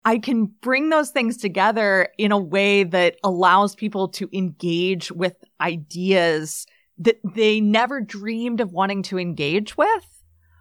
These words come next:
but I can make it relevant to them. And even if they don't, even if they don't see, like, what I see in this book,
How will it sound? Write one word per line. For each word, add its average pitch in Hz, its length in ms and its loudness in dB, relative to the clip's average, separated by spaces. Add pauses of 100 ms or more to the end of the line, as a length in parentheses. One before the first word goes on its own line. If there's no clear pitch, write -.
(160)
but 220 100 4
I 226 80 6
can 233 140 0
make 226 180 2
it 262 120 2
relevant 202 560 2
to 202 100 -2
them. 190 240 4
And 214 220 4
even 349 300 0
if 339 120 -6
they 285 140 -4
don't, 262 240 -4 (460)
even 277 220 -2
if 302 100 -6
they 294 120 -2
don't 269 240 -4
see, 240 400 -2
like, 202 180 0
what - 200 -2 (100)
I 208 300 0
see - 600 -10
in 175 140 -2
this 170 220 -6
book, - 340 -18